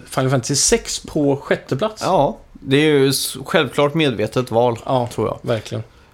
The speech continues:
Speaker 2: Eh, det här går ju för att vara det bästa till, eh, Super Nintendo.
Speaker 1: Mm.
Speaker 2: Så att, eh,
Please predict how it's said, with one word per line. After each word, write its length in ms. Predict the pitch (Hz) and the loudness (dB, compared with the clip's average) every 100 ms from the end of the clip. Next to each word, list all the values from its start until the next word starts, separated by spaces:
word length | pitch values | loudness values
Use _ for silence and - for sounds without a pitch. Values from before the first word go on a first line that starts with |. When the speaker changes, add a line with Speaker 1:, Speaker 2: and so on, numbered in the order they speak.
| _ - | _ -8
Speaker 2:
Eh, 120 | 110 95 - - | -6 -6 -10 -6
det 100 | 135 | 2
här 140 | 131 160 | 4 4
går 220 | 165 151 | 4 4
ju 80 | 160 | 2
för 120 | 214 | 2
att 60 | |
vara 100 | 180 | 2
det 60 | 135 | 2
bästa 400 | 143 139 - 131 | 0 -2 -2 -4
till, 440 | - 135 113 107 | -2 -2 -2 -2
eh, 60 | 98 101 | -4 -4
Super 340 | - - 139 110 | -4 -2 -2 -2
Nintendo. 420 | 110 104 117 139 - | 0 0 0 -2 -2
Speaker 1:
Mm. 220 | 135 120 131 - - _ _ _ | 0 0 -2 -12 -20 _ _ _
Speaker 2:
Så 180 | - 131 | -4 -2
att, 160 | 127 | 0
eh, 80 | 131 | 0